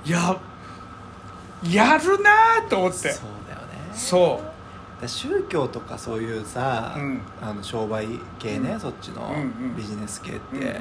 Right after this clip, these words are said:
Speaker 1: ん。
Speaker 2: マルチビジネスとか
Speaker 1: ええ、ええ。
Speaker 2: あるけどさ、
Speaker 1: うん。
Speaker 2: まあ、なんていうの？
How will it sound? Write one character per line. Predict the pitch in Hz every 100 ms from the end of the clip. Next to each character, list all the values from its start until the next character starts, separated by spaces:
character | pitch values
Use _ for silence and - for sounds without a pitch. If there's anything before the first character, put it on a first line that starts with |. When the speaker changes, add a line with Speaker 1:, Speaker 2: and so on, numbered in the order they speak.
| -
Speaker 1:
ん。 | 101 - - - - 123
Speaker 2:
マ | 110
ル | 104
チ | -
ビ | 104 104
ジ |
ネ | 98 95
ス | -
と | -
か | 131
Speaker 1:
え | 131 113
え、 |
え | 120 113
え。 |
Speaker 2:
あ | -
る | 170
け | - -
ど | -
さ、 | - -
Speaker 1:
う |
ん。 | 147 123 - -
Speaker 2:
ま | 127 214 147 110 120 -
あ、 | - - - - - - - - - - -
な | 143
ん | 202
て | -
い |
う |
の？ | 110